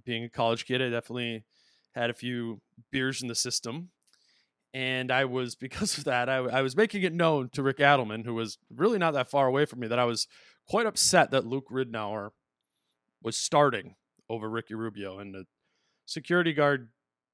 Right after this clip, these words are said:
definitely came over to tell me that I'm just not allowed to yell at the coach the whole game.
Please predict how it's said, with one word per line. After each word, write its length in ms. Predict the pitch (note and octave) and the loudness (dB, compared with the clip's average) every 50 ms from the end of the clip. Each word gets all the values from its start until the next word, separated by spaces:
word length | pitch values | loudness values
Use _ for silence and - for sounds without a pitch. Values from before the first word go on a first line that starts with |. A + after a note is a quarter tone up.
| _ _ - | _ _ -2
definitely 500 | C#3+ C3+ - - C3+ C3 C3 B2+ A#2+ - _ _ - - | -2 -2 0 -2 -4 -2 -2 -2 -4 -8 _ _ -18 -10
came 220 | - C#3+ B2+ B2 | -8 -6 -2 0
over 240 | B2 B2 A#2+ B2 A#2+ | 0 0 0 -2 -4
to 120 | - A#2+ | -6 -8
tell 180 | G#2+ - A#2+ A2 | -10 -8 -8 -6
me 160 | A#2 A#2 A2+ | -6 -6 -6
that 160 | A2 A2+ G#2+ | -4 -4 -4
I'm 180 | A2 G#2 G2 G2 _ _ _ | -4 -4 -6 -10 _ _ _
just 200 | - - - - - | -18 -18 -18 -12 -6
not 160 | - A#2 A#2 | -4 -4 -2
allowed 220 | A#2 A#2 A2 G#2+ | -2 -2 -4 -4
to 60 | - G#2 | -6 -4
yell 180 | A2+ A#2+ A#2 | -2 0 0
at 80 | G#2+ - | -2 -4
the 60 | - | -4
coach 280 | - - E3+ F3+ - - | -2 -2 -2 -2 -2 -8
the 80 | B2+ | -8
whole 160 | G#2 A2+ A2 | -8 -6 -8
game. 360 | G#2+ - G#2+ G2+ G2+ G#2 A2+ | -8 -8 -12 -12 -14 -14 -18